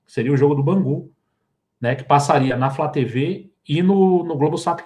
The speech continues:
no, no Globosat Play, né? Só que com essa parada eu não sei como é que isso vai ficar.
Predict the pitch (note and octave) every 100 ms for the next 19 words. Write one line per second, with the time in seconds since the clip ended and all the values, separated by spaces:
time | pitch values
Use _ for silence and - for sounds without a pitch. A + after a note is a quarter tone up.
0 | - C#3 C3+ B2 A#2+ A#2+ C#3+ C#3+ D#3 D#3
1 | - A#2 A2 - _ _ _ _ _ A2
2 | B2+ - C#3+ C#3 - D#3 D3 E3+ D#3 C#3+
3 | C3 C#3 D3+ D3 D3+ D3 D3+ C#3+ D3 D3+
4 | - - G2+ -